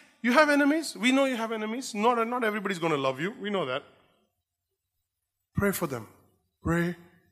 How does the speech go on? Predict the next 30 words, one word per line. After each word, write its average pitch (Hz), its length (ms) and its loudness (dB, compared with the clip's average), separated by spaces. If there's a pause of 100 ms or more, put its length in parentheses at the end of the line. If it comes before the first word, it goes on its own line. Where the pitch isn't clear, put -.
for 139 400 0 (180)
them. 120 280 -6 (420)
Pray 156 240 2
for 151 160 -12
them." 120 160 -16
But 185 80 -2
that's 311 220 2
not 320 140 4
the 233 60 -4
key 226 200 0
thing. 127 260 -4 (1120)
But 160 80 -6
before 220 220 0
we 247 100 2
go 214 180 6
forward, 143 380 0
love 220 200 6
your 262 140 2
enemies, 208 420 -2
pray 202 260 0
for 202 140 -6
those 170 280 -4
who 233 160 -8
persecute 151 540 -8
you. 127 60 -10
Love 175 220 2
and 254 160 2
prayer, 180 340 0 (520)
they 156 120 -2
go 151 380 2